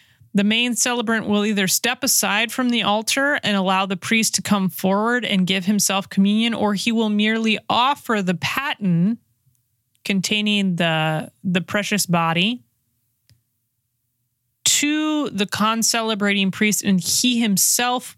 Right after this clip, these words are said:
will take. And, and what is the idea here? That just as both the Eucharist at the Last Supper and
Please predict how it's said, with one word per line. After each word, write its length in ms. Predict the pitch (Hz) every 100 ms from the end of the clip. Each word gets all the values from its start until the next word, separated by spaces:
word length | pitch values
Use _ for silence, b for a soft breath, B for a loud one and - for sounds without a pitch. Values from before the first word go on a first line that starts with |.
| -
will 200 | 196 175 -
take. 640 | - - 185 - - - - _ _ _ _ _ _ _ _ _ _ _ _ _ _ - _ _ _ _ _ _ _ _ _ _ _ _ _ _ -
And, 200 | 247 -
and 200 | 247 247
what 120 | 262
is 200 | 294 262
the 180 | 247 233
idea 360 | 208 202 262 285
here? 240 | 233 202
That 260 | 180 190 - _ _ _ _ _ _ _ _ _ _ _ - 185
just 640 | - - 254 311 - - -
as 540 | 220 233 240 226 190 - -
both 360 | 185 220 240 -
the 80 | 208
Eucharist 440 | 220 214 254 -
at 160 | 190 180
the 80 | 185
Last 340 | 185 185 -
Supper 460 | 226 220 196 185 -
and 400 | 196 190 185